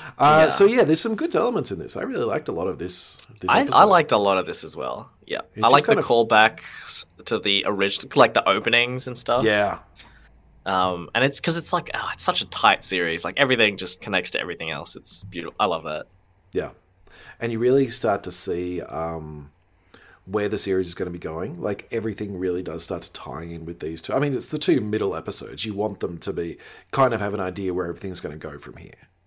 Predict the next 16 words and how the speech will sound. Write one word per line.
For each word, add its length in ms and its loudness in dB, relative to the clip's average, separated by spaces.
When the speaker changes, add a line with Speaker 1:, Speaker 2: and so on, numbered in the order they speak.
Speaker 2:
Yeah, 220 4
like, 160 0
really 180 2
hitting 200 -4
its 180 -4
stride. 520 -2
Speaker 1:
Yeah. 240 -6
And, 400 -4
yeah, 180 -6
it's 200 -4
just, 260 -8
it's 140 -10
just 260 -10
good. 380 -8
Which, 280 -10
um, 300 -8